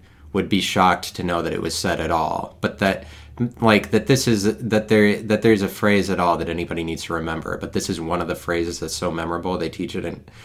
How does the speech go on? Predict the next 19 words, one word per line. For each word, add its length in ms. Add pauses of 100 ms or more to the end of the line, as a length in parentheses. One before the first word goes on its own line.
(340)
all 180
the 80
schools, 480
but 160
it's 80
just 160
an 80
American 500
thing, 420
the 60
same 260
way 120
that 300 (260)
American 380
education 520
is 200
traditional 540
to 200
America, 640